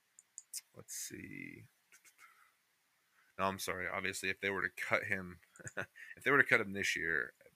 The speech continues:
you know, at some point, it would be whatever the prorated amount would be after, uh, twelve million. So he'll be around this year, and maybe, maybe somebody takes that trade if they're making a run for it and need a good old, you know, wily veteran. But to me,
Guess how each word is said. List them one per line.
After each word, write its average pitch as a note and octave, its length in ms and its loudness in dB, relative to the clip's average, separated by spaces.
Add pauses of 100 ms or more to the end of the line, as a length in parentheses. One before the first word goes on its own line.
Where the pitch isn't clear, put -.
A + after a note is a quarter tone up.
(200)
you F#2 80 -8
know, E2+ 100 -8
at D#2 200 -2
some F2+ 200 -4
point, D#2+ 280 -10
it - 60 -8
would F2 120 -12
be F#2 120 -10 (160)
whatever F#2 380 0
the F2 80 -10
prorated F#2 520 -4
amount F2+ 300 -8
would F2 140 -16
be F2+ 180 -4
after, F2 480 -4 (400)
uh, E2+ 140 2
twelve F#2 280 2
million. D2+ 420 -10 (580)
So D#2+ 380 -4 (400)
he'll A2 160 4
be D3+ 140 12
around A#2+ 400 8
this A2 200 2
year, G#2+ 300 4
and F#2 120 -2
maybe, G2 220 2 (120)
maybe G2+ 220 0
somebody G2 380 2
takes - 280 4
that F2 160 0
trade F#2 260 2
if F#2 100 -4
they're F2+ 120 -4
making F2+ 300 -6
a F2 60 -4
run F#2 240 -6
for F#2+ 280 -4
it D2+ 80 -4
and F2+ 100 -10
need F2+ 140 -6
a F2 160 -10
good G2 100 -2
old, F#2 380 -4 (540)
you F#2 100 -2
know, F2 100 -2
wily F#2+ 400 4
veteran. F2+ 640 0 (100)
But F2+ 280 2 (800)
to G#2+ 80 -2
me, G#2 440 0